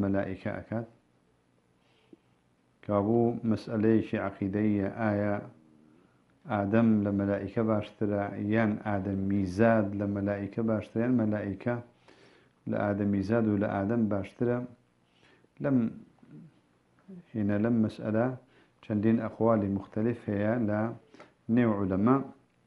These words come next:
ظاهرەن شەڕەفی ئادەم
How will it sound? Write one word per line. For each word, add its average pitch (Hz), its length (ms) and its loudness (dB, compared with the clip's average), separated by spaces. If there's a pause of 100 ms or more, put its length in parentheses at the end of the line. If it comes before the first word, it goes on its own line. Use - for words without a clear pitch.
(1500)
ظاهرەن 127 480 6 (2250)
شەڕەفی 117 500 2
ئادەم 113 240 4